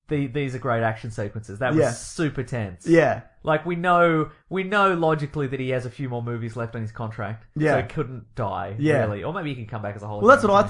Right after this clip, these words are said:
Speaker 2: thought. I'm like, yeah, you know, he could be dead.
Speaker 1: Yeah,
Speaker 2: But then
Speaker 1: yeah.
Speaker 2: I also thought, oh, they killed Coulson, so, and they brought him back, so does it matter even if he is dead?
Speaker 1: That's true, yeah.
Speaker 2: You know?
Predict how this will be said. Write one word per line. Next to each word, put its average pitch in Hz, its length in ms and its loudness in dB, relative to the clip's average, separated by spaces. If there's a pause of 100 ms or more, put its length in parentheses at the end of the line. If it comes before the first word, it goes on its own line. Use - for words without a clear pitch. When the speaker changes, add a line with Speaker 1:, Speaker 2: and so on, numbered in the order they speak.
Speaker 2:
thought. 160 120 8
I'm 170 60 0
like, 165 240 4
yeah, 240 140 0
you 220 60 0
know, 208 140 0
he 196 160 2
could 196 180 -2
be 143 80 0
dead. 139 380 -2 (120)
Speaker 1:
Yeah, 165 120 0
Speaker 2:
But 165 60 4
then 202 80 6
Speaker 1:
yeah. 190 60 6
Speaker 2:
I - 40 6
also 180 240 4
thought, 151 320 2
oh, 156 120 2
they 156 100 0
killed 160 260 -2
Coulson, 139 480 0
so, 127 180 -4
and 123 80 0
they 127 60 -2
brought 127 200 -2
him 135 180 -2
back, 117 220 -4
so 139 120 -6
does 127 140 -4
it 92 60 -10
matter 139 240 -2
even 143 240 -2
if 135 60 -6
he 123 180 -2
is 147 120 -4
dead? 160 260 0
Speaker 1:
That's 240 100 -6
true, 127 220 -2
yeah. 110 180 -4 (140)
Speaker 2:
You 131 120 -2
know? 143 260 -2